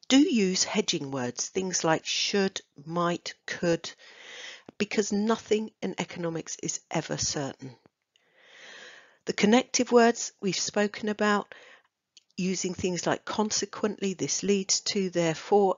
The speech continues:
as a result. Obviously, you're going to need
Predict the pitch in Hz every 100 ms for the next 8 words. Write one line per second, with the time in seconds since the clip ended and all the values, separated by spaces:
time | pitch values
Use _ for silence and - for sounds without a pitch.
0 | - 170 180 160 165 - 185 190 - -
1 | - - - - - 254 247 220 - 180
2 | 170 190 - 185 180 - 185 170 170